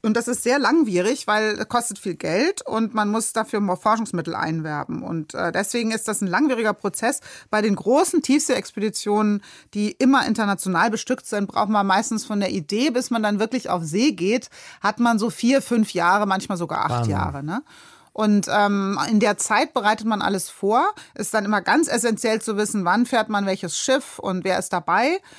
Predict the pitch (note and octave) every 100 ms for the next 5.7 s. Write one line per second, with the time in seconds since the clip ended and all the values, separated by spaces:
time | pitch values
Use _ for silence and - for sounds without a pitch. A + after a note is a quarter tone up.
0 | - _ A#3 A#3 A3+ - G3 A#3+ C#4+ G#3+
1 | G#3 A3 G#3+ G3+ F3 A3+ B3+ A#3+ - G#3+
2 | - F#3 A3+ F4+ - - F#3+ B3 C4+ B3
3 | A#3+ A#3+ A3+ G#3+ A3 G3 F#3+ - F#3 A#3
4 | D#4 B3 G#3+ G#3 - C#4+ D4 G#3+ C4+ G3+
5 | - F#3 - F3 F3 F3 A3+